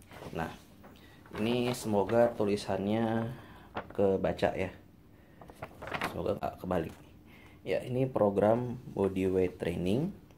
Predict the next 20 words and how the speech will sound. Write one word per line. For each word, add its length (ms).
Eh, 680
yang 320
di 80
sini 320
sih 160
gue 80
cuman 400
bikin 560
dua 320
tipe 240
workout 720
ya. 240
Nanti 240
akan 320
gue 240
coba 160
praktekkan 480
juga 400
gimana 400
latihannya. 640